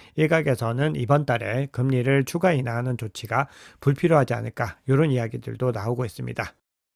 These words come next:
네, 그럼에도 이번 달에 금리를 이십오 비피 인하할 것이다 라는 전망은 여전히 구십칠 퍼센트로 압도적인 점유율을 가지고 가고 있습니다.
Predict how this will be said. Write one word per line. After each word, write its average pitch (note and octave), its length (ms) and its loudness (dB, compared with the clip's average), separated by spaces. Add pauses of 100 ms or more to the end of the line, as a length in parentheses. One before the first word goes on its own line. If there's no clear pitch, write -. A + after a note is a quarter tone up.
(220)
네, C#3+ 140 6
그럼에도 E3 480 6
이번 D3+ 280 4
달에 C3+ 340 6
금리를 D3 500 2
이십오 C#3 420 2
비피 C#3 360 2
인하할 B2+ 240 0
것이다 C3+ 420 2
라는 C3 240 0
전망은 C3+ 580 2
여전히 C3 400 0
구십칠 E3+ 460 0
퍼센트로 C#3 920 0
압도적인 B2 540 -2
점유율을 B2+ 520 -2
가지고 A#2 280 -2
가고 B2+ 240 -4
있습니다. B2+ 460 -8